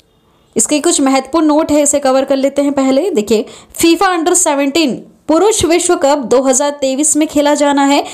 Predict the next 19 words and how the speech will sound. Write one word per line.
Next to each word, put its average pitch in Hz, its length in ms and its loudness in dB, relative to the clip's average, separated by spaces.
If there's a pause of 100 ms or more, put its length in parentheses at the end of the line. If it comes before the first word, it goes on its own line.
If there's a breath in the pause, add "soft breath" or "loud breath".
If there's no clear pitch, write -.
(240 loud breath)
कौन 208 200 0
सी 269 140 -2
जगह 254 300 0
पर? 269 180 0
पेरू 175 600 -2
में। 165 180 -4 (200)
कहाँ 214 180 2
पर? 285 180 0
पेरू 269 420 0
देश 262 280 -2
में 294 80 2
खेला 180 260 2
जाएगा। 165 360 0 (540 loud breath)
अगला 294 260 2
point 330 320 0
है, 330 140 2
फीफा 330 380 0
अंडर 302 400 0
ट्वेंटी, 349 840 0